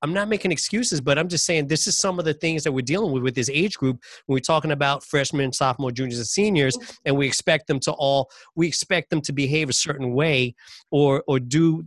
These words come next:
you know, even if it's ninety-nine percent of them doing the right thing.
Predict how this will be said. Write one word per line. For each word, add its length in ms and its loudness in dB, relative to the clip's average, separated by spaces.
you 160 4
know, 200 4
even 240 2
if 140 2
it's 200 0
ninety-nine 460 0
percent 320 0
of 80 0
them 140 -2
doing 180 0
the 80 -2
right 300 0
thing. 240 2